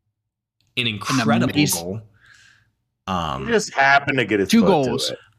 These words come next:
Speaker 1: I
Speaker 2: Two
Speaker 1: would
Speaker 2: goals.
Speaker 3: He just happened to get his foot to it.
Speaker 1: Sean, I generally agree with you that it was incredibly lucky, but it was a spectacular goal. Like, so
Speaker 3: Just flicked his, flicked his leg up and then just happened to, like, click it in a little bit.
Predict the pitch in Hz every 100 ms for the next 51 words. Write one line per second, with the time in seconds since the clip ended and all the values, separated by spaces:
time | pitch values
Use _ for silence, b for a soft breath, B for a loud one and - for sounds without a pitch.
0 | _ - 156 214 185 156 123 110 - 170
1 | 175 - - 185 175 165 151 139 127 -
2 | 95 85 - 78 69 - 156 120 110 123
3 | 127 123 131 151 190 180 127 110 113 123
4 | 147 127 104 110 107 98 107 - - 117
5 | 123 120 104 101 113 135 120 123 180 135
6 | 110 - - 95 - 92 - - 92 95
7 | 69 69 _ _ _ _ - 127 - 127
8 | - - - 175 202 220 214 185 - -
9 | _ 175 202 202 208 185 135 127 131 139
10 | 139 123 92 90 - _ _ _ 123 131
11 | 131 131 131 - 139 135 135 135 135 127
12 | 123 110 101 _ _ _ _ _ - 147
13 | 139 139 120 117 123 123 120 123 135 120
14 | 139 135